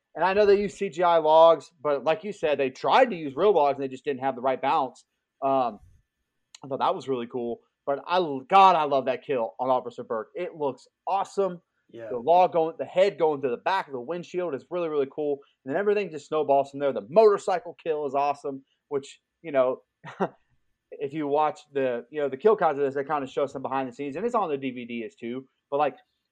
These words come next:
Speaker 1: people being dragged and, like, how they pulled all that off is almost as cool as how it comes across in the movie. Like, learning how all that's done, I think is really, really cool.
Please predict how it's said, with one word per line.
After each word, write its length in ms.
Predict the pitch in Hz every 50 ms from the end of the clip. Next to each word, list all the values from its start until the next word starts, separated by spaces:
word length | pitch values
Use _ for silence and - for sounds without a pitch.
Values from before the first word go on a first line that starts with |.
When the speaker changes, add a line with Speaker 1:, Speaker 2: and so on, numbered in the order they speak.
| _ _
Speaker 1:
people 200 | 147 143 147 143
being 280 | 135 147 147 147 147 139
dragged 500 | 131 165 185 185 185 175 165 147 131 127
and, 100 | 127 123
like, 180 | 123 117 - -
how 140 | 151 156 151
they 100 | 147 135
pulled 320 | 135 - 180 185 185 160
all 160 | 151 147 147
that 160 | 135 131 123 120
off 300 | 123 139 143 135 135 123
is 120 | 113 -
almost 440 | - - 214 277 277 214 165 - -
as 100 | 131 -
cool 240 | - 165 156 143 131
as 140 | 123 - _ _ _ _ _ _ _ _ _
how 200 | 139 147 151 147
it 100 | 135 135
comes 220 | - 147 135 117 -
across 320 | - 143 139 135 131 -
in 60 | 127
the 40 | 117
movie. 200 | 127 147 139 131
Like, 140 | 120 107 104
learning 340 | 120 135 139 139 135 127 127
how 180 | 131 131 127
all 240 | 120 120 123 123 120
that's 260 | 117 117 113 110 -
done, 400 | _ - 120 139 135 120 104 98 - _ _ _ _ _ -
I 80 | 117
think 160 | 120 131 -
is 120 | 127 110 110 123
really, 200 | 139 135 127 120
really 260 | 120 127 117 110 -
cool. 320 | - 131 127 117 101 95